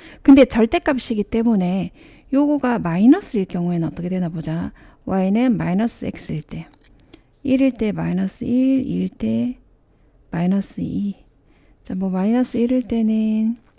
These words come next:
일이고, 뭐 마이너스 이일 때는 이. 자, 그리고 Y가 마이너스 이 엑스일 때는 일일 때 마이너스 이, 이일 때 마이너스 사이고,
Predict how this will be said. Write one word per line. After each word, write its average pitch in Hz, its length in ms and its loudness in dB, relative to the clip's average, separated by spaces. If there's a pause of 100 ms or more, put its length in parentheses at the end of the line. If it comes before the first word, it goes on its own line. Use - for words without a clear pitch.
(200)
일이고, 214 640 -2 (580)
뭐 185 160 -6
마이너스 190 440 -2
이일 190 200 -4
때는 214 520 0 (3000)
이. 214 240 -2 (1200)
자, - 120 -12
그리고 214 340 -4
Y가 220 560 0 (1000)
마이너스 208 420 -2
이 185 140 0
엑스일 196 400 -8
때는 156 320 -8 (880)
일일 240 260 0
때 208 200 -4
마이너스 175 540 -4
이, 180 380 -4 (680)
이일 190 280 -4
때 208 180 -6
마이너스 175 480 -4
사이고, 175 720 -6